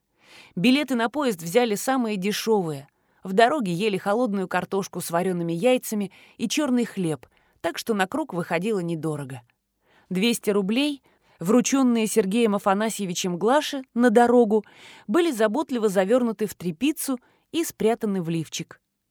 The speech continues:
До Якутска добрались за тридцать часов, устав и, кажется, простудившись. У Глаши заложила грудь, дышать было больно, воздух проходил словно через вату. Еле держащуюся на ногах Иринку знобило,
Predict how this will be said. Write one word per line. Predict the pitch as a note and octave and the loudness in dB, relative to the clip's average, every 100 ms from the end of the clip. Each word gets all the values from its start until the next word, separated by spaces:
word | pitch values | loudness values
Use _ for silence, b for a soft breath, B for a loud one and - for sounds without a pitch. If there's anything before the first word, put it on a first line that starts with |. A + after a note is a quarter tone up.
| _ _ _ _ _ - | _ _ _ _ _ -4
До | F3 | 0
Якутска | G#3 G3+ C#4+ - - | 2 0 -2 -4 -2
добрались | F3+ E3+ F#3+ A#3+ G#3+ | 0 0 2 2 0
за | E3+ F#3 | 0 -2
тридцать | F#3+ C4 - A#3 | 0 0 -2 -6
часов, | - A#3 - A#3+ F#3 - b b - | -4 -2 0 0 -2 -6 b b -8
устав | F#3 - B3+ B3+ E3+ | -6 -2 -2 -2 -2
и, | |
кажется, | E3+ G#3 G3+ - F3+ | -2 0 -2 -6 -8
простудившись. | - F3+ - G3 G3+ G#3+ - D#3+ - - _ _ b b b - | -6 -6 -4 -2 0 -2 -4 -10 -12 -18 _ _ b b b -4
У | G#3 | 0
Глаши | G3 C4 - F#3+ | 4 2 2 -4
заложила | F3 F#3 F3+ A#3 G#3 | 0 0 0 0 0
грудь, | E3+ F#3 G#3 - b b b - | 0 0 -2 -4 b b b -4
дышать | F#3 G#3 A#3+ G3+ | -2 0 0 0
было | G3 G3 | 2 2
больно, | F3 F#3 G#3+ F3+ D3+ - _ | 2 4 4 2 -2 -10 _
воздух | F3 C4 B3+ F#3 - | -2 0 0 -2 -4
проходил | F#3 F#3+ F#3+ A3+ | -4 -2 -2 -4
словно | - G#3 F#3+ | -2 -2 -2
через | F#3 G3 G3+ | -2 -2 -4
вату. | F3 F3 D#3 C#3 - _ _ b b b b | -2 -4 -4 -10 -16 _ _ b b b b
Еле | E3+ F#3+ A#3+ | -4 0 0
держащуюся | G#3 G3 F#3 A3+ A3 - G3 F#3 | 2 0 2 -2 -2 -4 -4 -4
на | F#3 | -4
ногах | F#3 F#3+ G#3+ - | -2 0 0 2
Иринку | F#3+ A3+ B3 A3 | 0 2 0 0
знобило, | G3 F#3 F3 F3 F#3+ D#3+ B2+ | -2 0 0 0 0 0 -4